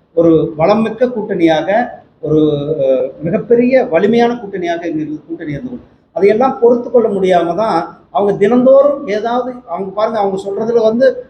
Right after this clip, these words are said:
டெய்லி கான்ட்ரரி இருக்கு. அவ-, முன்னாடி எல்லாமே அவங்க எல்லாரும் ஒரே மாதிரி பேசுவாங்க. ஸ்டாலின் காலையில பேசுவாரு, மதிய திருமாவளவன் பேசுவாரு, சாயந்தரம் தம்-, காங்கிரஸ் பேசுவாங்க, அதுக்கடுத்து நைட்டு வந்து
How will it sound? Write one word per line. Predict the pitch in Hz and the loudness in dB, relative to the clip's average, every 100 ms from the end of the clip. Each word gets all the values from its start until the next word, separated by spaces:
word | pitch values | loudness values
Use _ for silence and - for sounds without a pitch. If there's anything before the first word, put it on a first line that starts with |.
| _ | _
டெய்லி | 190 240 262 285 | 0 2 2 0
கான்ட்ரரி | 220 226 220 202 | -2 -2 0 0
இருக்கு. | 180 - - - _ _ - | 0 -4 -8 -18 _ _ 0
அவ-, | 180 196 180 170 165 | 2 4 4 2 0
முன்னாடி | 185 226 | 0 2
எல்லாமே | 220 233 247 254 | 2 2 2 0
அவங்க | 233 208 214 196 - - _ | 0 0 2 2 0 -10 _
எல்லாரும் | 190 226 240 247 | -2 2 4 6
ஒரே | 226 240 | 6 4
மாதிரி | 226 214 196 | 2 -2 -2
பேசுவாங்க. | 196 190 151 | -4 -6 -10
ஸ்டாலின் | 147 165 175 175 165 | -10 -8 -6 -6 -4
காலையில | 160 165 165 | -2 -2 -4
பேசுவாரு, | 190 190 190 190 190 _ _ - | -6 -6 -6 -6 -10 _ _ -6
மதிய | 156 170 | -4 -2
திருமாவளவன் | 165 170 175 170 170 170 | -4 -2 0 0 0 -2
பேசுவாரு, | 208 208 202 196 - _ - | -4 0 0 -2 -10 _ -4
சாயந்தரம் | 175 185 180 190 185 170 156 156 | 0 2 2 4 4 4 2 0
தம்-, | 170 185 165 156 | -2 0 0 2
காங்கிரஸ் | 165 185 175 - | -2 -2 -4 -6
பேசுவாங்க, | 208 208 202 - - - _ | -6 -2 -2 -2 -8 -16 _
அதுக்கடுத்து | 156 170 180 180 185 | -6 0 0 0 -2
நைட்டு | 175 196 196 | 0 0 2
வந்து | 190 180 185 185 170 151 | 0 0 0 0 0 -2